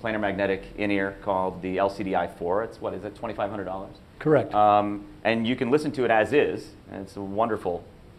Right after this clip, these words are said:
Speaker 1: uh, in-ear monitor. Um, or you can use something called a cipher cable, which has D S P in it, to improve its sound. But you guys are also putting your D S P in Roon for almost your entire product line.
Speaker 2: Yes.
Speaker 1: Um,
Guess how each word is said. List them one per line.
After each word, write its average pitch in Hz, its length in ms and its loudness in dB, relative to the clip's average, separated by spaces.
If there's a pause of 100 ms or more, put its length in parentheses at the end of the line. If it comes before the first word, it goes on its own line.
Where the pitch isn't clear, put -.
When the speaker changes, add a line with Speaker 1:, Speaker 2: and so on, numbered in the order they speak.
(100)
Speaker 1:
uh, 87 260 -6
in-ear 98 180 -2
monitor. 92 420 -2 (400)
Um, 95 340 -2
or 131 380 4 (440)
you 107 180 -6
can 104 460 -6 (220)
use 107 400 -2
something 113 260 -4
called 110 160 0
a - 40 -2
cipher 151 360 0
cable, 92 280 -4
which 98 120 -4
has 98 160 -4
D 104 140 -4
S 95 120 -4
P 95 260 -8
in 117 100 -4
it, 92 160 -8 (720)
to 104 200 -2
improve 107 300 -4
its 107 140 -8
sound. 101 580 -2
But 107 160 -8
you 117 60 -8
guys 110 200 -2
are 101 60 -2
also 98 260 -4
putting 87 360 -10 (120)
your 85 120 -12
D 98 180 -6
S 87 100 -6
P 101 140 -10
in 82 180 -10
Roon 135 400 -2 (220)
for 98 100 -6
almost 101 320 -2
your 92 100 -8
entire 123 280 0
product 85 320 -4
line. 92 180 -12 (200)
Speaker 2:
Yes. 135 340 -4 (240)
Speaker 1:
Um, 90 540 -2